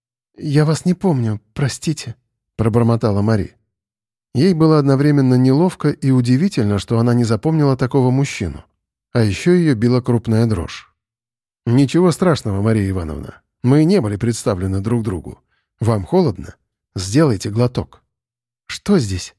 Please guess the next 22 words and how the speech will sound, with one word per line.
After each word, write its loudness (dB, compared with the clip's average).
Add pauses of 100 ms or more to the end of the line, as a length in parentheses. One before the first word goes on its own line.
(560)
Мари 2
понюхала 0
флягу. -4 (600)
«Спирт. -8 (440)
Не 2
подумайте 0
ничего 0
дурного». -4 (500)
Гордей 0
Петрович 0
иронично 0
улыбнулся. -2 (640)
«Держу 2
при 2
себе 2
на 4
случай 0 (100)
экстренной 0
дезинфекции 0
или -2
другой 2
беды». -6